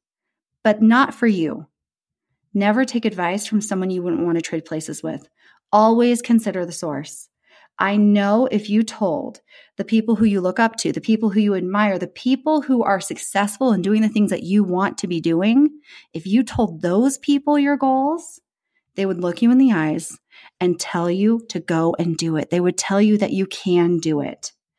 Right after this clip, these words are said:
And that is the message that I want to share with you, that you can do anything that you set your mind to doing.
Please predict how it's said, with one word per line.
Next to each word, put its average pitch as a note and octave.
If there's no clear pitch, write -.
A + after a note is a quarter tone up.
And F#3+
that A3+
is C4
the C#4
message E3+
that F#3+
I F3+
want F3
to F3
share D#3+
with D#3+
you, D#3
that F3+
you G#3
can A#3+
do A3
anything F3+
that -
you G#3
set G#3
your F3
mind E3+
to D#3
doing. D#3